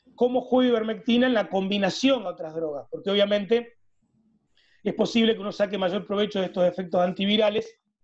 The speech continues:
combinando a otras, a otros medicamentos, y un poco la discusión, eh, viene por ese lado.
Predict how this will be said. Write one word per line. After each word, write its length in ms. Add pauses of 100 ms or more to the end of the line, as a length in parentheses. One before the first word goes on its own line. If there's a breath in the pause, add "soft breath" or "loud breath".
(240)
combinando 640
a 20
otras, 480
a 60
otros 240
medicamentos, 680
y 60
un 80
poco 220
la 80
discusión, 520 (800)
eh, 180
viene 200
por 180
ese 180
lado. 300